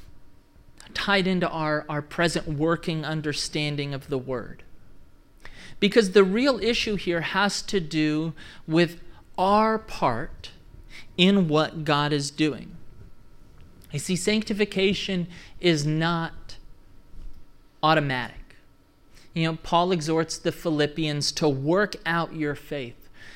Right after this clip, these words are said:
with fear and trembling. And sometimes we're so careful not to preach a works-based gospel that we neglect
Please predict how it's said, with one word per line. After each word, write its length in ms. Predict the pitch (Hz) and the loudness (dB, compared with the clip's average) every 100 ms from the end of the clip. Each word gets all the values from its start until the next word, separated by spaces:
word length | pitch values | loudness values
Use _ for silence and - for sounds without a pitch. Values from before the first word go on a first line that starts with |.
| - | -6
with 220 | 156 147 - | 0 0 0
fear 300 | - 160 147 | 0 2 2
and 180 | 139 | -2
trembling. 540 | - 151 131 117 113 - - - - - - - | -4 -4 -4 -8 -12 -16 -20 -20 -20 -20 -8 2
And 140 | 202 | 2
sometimes 460 | 254 262 247 240 185 | 4 2 2 2 4
we're 160 | 208 | 4
so 360 | 196 - 214 226 | 4 6 6 6
careful 720 | - - 202 202 180 160 156 - - | 2 4 6 4 0 -2 -2 -8 -6
not 480 | 160 156 180 214 - | 0 4 4 2 -4
to 140 | - 220 | -2 -2
preach 840 | - - 220 156 - - - - - - - - | -2 0 0 0 -4 -8 -8 -10 -12 -16 -8 2
a 80 | 175 | 2
works-based 1000 | 147 151 202 208 - 190 196 196 - - | 4 2 2 0 -4 0 0 0 -2 0
gospel 720 | 170 202 196 - 143 135 135 - - | 2 2 -2 -6 -6 -6 -8 -8 -2
that 200 | 165 185 | 2 4
we 140 | 190 208 | 4 4
neglect 840 | 208 175 165 165 196 - - | 4 0 0 0 0 -2 -12